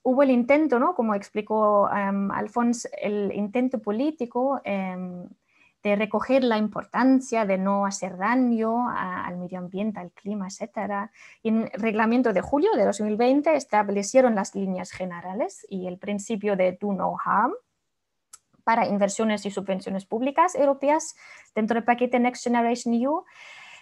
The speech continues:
Em, pero la Comisión Europea lo ha dejado bastante a la interpretación, porque no ha dado indicaciones técnicas muy concretas.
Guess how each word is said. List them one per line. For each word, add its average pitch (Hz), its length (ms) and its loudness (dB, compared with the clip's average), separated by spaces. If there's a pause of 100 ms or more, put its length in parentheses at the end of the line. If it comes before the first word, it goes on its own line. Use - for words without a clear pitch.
(120)
Em, 240 380 2 (320)
pero 254 200 4
la 247 320 4 (300)
Comisión 220 360 0
Europea 294 680 2 (640)
lo 208 140 -2
ha 254 60 2
dejado 277 360 2
bastante 233 440 -2
a 277 40 2
la 294 80 0
interpretación, 185 840 -6 (140)
porque 190 240 -8
no 208 100 -2
ha 233 100 2
dado 247 240 6
indicaciones 220 680 0
técnicas 226 500 -2
muy 220 280 2
concretas. 185 960 -6